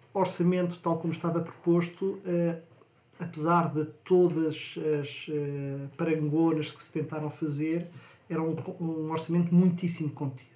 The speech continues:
E, portanto, se eu vou julgar, eh,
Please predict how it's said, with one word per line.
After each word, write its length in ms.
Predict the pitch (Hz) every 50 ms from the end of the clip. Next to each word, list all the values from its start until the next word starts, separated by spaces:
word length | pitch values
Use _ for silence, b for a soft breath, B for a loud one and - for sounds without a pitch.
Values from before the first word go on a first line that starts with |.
| _ -
E, 60 | 139
portanto, 400 | - - - - 151 147 139 135
se 220 | - - - 160
eu 260 | 151 151 151 147 143 143 B B B B B -
vou 240 | 147 139 151 175 165
julgar, 680 | 165 180 175 160 151 151 170 170 170 165 160 160 147 151
eh, 1040 | 147 147 143 - - 160 151 147 147 147 147 147 147 143 143 143 139 139 139 139